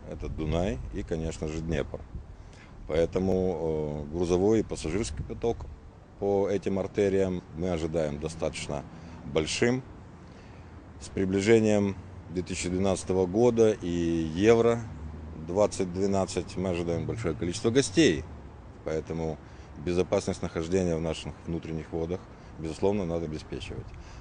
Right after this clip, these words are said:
Помимо, э, безопасности судоходства, э,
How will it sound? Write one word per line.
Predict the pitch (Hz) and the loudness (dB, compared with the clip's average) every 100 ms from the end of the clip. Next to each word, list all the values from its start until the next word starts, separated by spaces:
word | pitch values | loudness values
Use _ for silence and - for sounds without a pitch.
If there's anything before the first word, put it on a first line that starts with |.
| - | -4
Помимо, | 90 104 127 107 87 78 78 | 2 6 6 6 4 0 -6
э, | 73 73 | -6 -6
безопасности | 76 85 90 101 87 82 78 | -4 -2 2 4 4 0 -2
судоходства, | - 80 80 110 - - 123 107 - - - - - | -2 -2 2 2 0 0 0 0 -6 -10 -10 -10 -8
э, | - | -10